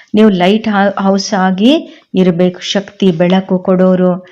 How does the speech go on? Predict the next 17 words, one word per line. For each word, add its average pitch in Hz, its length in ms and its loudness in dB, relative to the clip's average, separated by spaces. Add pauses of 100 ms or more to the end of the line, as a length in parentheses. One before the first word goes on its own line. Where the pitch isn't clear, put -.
(260)
ದಾರಿ 190 280 0
ತೋರಿಸೋರು. 185 720 -2
ಬಾಬಾ 180 340 -4
ಹೇಳ್ತಾರೆ, 185 440 0
"ಮಕ್ಕಳೇ, 180 480 -2
ಈಗ 185 180 0 (400)
ಸಮಯ 196 440 2
ಬಹಳ 185 380 0 (160)
ಕಡಿಮೆ 196 440 0
ಇದೆ, 196 200 -2
ಗಾಯನ 196 500 0
ಇದೆ, 196 580 -4 (180)
ಬಹಳ 196 380 0
ಕಡಿತು. 196 460 -2
ಅಲ್ಪ 196 400 -4
ಅಲ್ಪದಲ್ಲೂ 196 800 0 (340)
ಸ್ವಲ್ಪ 196 340 0